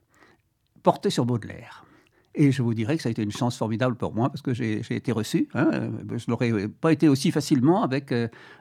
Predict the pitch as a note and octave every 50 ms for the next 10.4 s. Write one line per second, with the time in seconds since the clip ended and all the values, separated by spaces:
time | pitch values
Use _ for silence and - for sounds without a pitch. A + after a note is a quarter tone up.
0 | _ - B2+ B2+ C#3 F3 E3 - - B2+ - - G2+ G#2 G#2+ A2 - - _ _
1 | - - E3 D#3 - F#3+ F#3+ F3+ F3 E3+ D3+ C3 - - B2 B2 F#2+ A2+ - -
2 | - D3+ C#3 D#3 E3+ D3 C#3 C#3 C3 - - - D#3+ D3 B2 A2 A2+ A2+ G#2 G#2
3 | - - B2 - - B2+ C3+ D#3+ E3 D3 C3+ B2+ A#2 G#2 G2 - - - - -
4 | - - - - - - _ _ D#3 D3+ D3+ D3+ D3+ A#2+ A#2+ A2+ - - C#3 C#3+
5 | D#3+ F3 E3+ F#3+ G3+ F#3 - _ - - _ _ _ _ - _ _ - E3 D3+
6 | D3 C#3+ C#3 C3 B2 A#2+ A#2+ B2 A#2 - C#3 C3 A#2 A#2+ - - C3+ - C#3 C3+
7 | C#3 B2 A#2 G#2+ - - C#3+ C3+ B2+ A#2+ - - D3 C3 A2 A2+ G#2+ - - B2
8 | A#2 - - - B2 A#2 A2 - - B2+ A#2 A#2+ A#2+ A#2+ B2 A#2 A2 - - _
9 | - - - - - _ _ _ _ A#2 A#2 A#2 A2+ A2+ A2 A2 - - A2+ A2
10 | G2 B2 D3 G3+ G3+ G3+ G#3+ F#3